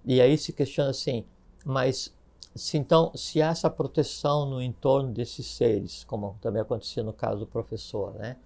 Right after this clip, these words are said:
Se há ordens de proteção, seres que vivem pra isso, pra protegê-los, como que aconteceu esse incidente em Lisboa? É que sempre assim, é, há uma razão,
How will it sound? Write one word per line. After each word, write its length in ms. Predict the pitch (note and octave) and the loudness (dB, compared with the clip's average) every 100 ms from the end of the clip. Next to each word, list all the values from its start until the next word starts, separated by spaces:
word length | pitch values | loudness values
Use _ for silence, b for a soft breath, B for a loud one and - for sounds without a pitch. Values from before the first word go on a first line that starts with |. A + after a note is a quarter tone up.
| b b b b - | b b b b -2
Se 140 | C3 | 0
há 240 | A#2+ B2+ | 2 4
ordens 500 | A#2+ C3 D3+ C3 B2 | 4 4 4 2 -4
de 80 | G#2+ | -6
proteção, 680 | - A#2 - A2 - B2 A#2+ | -6 -6 -8 -12 -4 -2 -2
seres 560 | - A2+ B2 A#2+ G#2 - | -4 0 2 0 -4 -6
que 220 | B2 - - - | -8 -8 -12 -14
vivem 460 | G#2 B2+ B2+ B2 A2+ | -12 -4 -2 -2 -6
pra 280 | - A2 F#2+ | -4 -2 -2
isso, 260 | A#2+ - | -4 -6
pra 180 | - G#2+ | -10 -12
protegê-los, 760 | - A2 - G2 C3+ C#3 C#3 - b b - | -8 -10 -8 -6 -2 -2 -2 -12 b b -4
como 200 | D#3+ G3+ | -2 -2
que 80 | F3+ | -4
aconteceu 840 | - D3 C#3 - - B2 A2+ G#2 A#2+ | -2 -4 -4 -6 0 0 0 -2 -4
esse 320 | A2+ - A2+ | -6 -6 -8
incidente 1040 | A2 - - G#2+ A2 G#2+ - A2 F#2+ - | -8 -8 -10 -4 -2 -4 -6 -6 -4 -6
em 200 | B2+ G#2+ | -6 -6
Lisboa? 560 | G2+ G2+ F#2+ G#2+ G2+ G2+ - _ - - - - - - - b b b b b b _ - | -4 -6 -4 0 0 -2 -16 _ -20 -20 -20 -20 -20 -20 -20 b b b b b b _ -4
É 120 | C3+ | -2
que 160 | C3+ C#3+ | -2 -6
sempre 440 | - D#3 D#3 D#3+ | 0 0 2 2
assim, 520 | D3+ - D3 C#3+ C3+ - - - - | 2 0 -4 -4 -6 -12 -20 -10 4
é, 800 | B2 A#2+ A#2+ A#2+ A#2 A2+ A2 - | 6 8 8 6 4 2 0 0
há 320 | B2 C3+ C3+ | 2 2 2
uma 380 | B2 B2 B2+ B2 | 0 0 -4 -4
razão, 640 | A#2 G#2 - B2+ E3 A#2+ | -4 -6 -4 -2 -2 -4